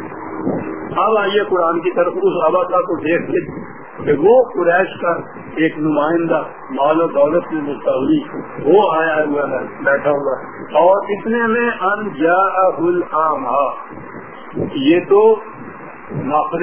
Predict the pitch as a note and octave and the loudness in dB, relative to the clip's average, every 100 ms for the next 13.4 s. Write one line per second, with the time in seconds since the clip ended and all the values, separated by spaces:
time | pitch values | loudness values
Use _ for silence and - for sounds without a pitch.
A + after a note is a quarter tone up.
0 | F3 D3+ D#3 G3+ F#3 E3+ F3 E3+ E3+ E3 | 0 0 0 -2 -2 0 2 2 2 2
1 | E3+ E3 - C#3+ D#3 D#3 - C#3 C3+ D3 | 2 -2 -2 -4 -4 -6 -6 -2 -2 -2
2 | D#3+ E3+ C#3+ C3 E3+ F#3+ D3+ - - - | -2 0 -2 -4 -6 -6 -8 -10 -12 -14
3 | - - - - D3 F3 - D3 D3 - | -14 -16 -6 -2 2 2 2 2 2 2
4 | F3+ F#3+ F3 F3 D#3 D#3+ - E3+ D3 F#3+ | 0 2 0 2 2 -2 -2 -2 0 0
5 | F3 - F#3+ - - - - C#3+ D3+ D#3 | -2 -2 -4 -2 -2 0 2 2 2 2
6 | D#3+ C#3+ - E3 F3 F3 D#3 D#3+ E3 E3+ | 0 2 0 2 2 2 2 0 0 0
7 | F#3+ G3 - - - - D3 D3 D#3+ D#3 | 0 -4 -8 -8 -12 0 2 4 0 0
8 | D#3 E3 D#3+ - - C3 D3 E3+ F3 E3+ | -2 -2 -4 -8 -4 0 4 4 4 4
9 | D#3+ E3 D#3 D#3 D3+ - - - - D#3+ | 2 0 2 0 -2 -8 -8 -4 0 0
10 | D3 - - E3 D#3+ F3+ D#3+ - C#3+ D3 | -2 -6 -2 0 2 0 0 0 -2 0
11 | D#3+ D3+ - - - - B2+ - D3 D3+ | 0 0 -4 -4 -10 -10 -8 -4 0 0
12 | C3+ C3+ C3+ C#3 C#3 D#3 F#3 G3 G#3+ G3 | 0 0 0 2 2 4 4 4 4 4
13 | - F3+ - D#3+ | 4 0 2 -4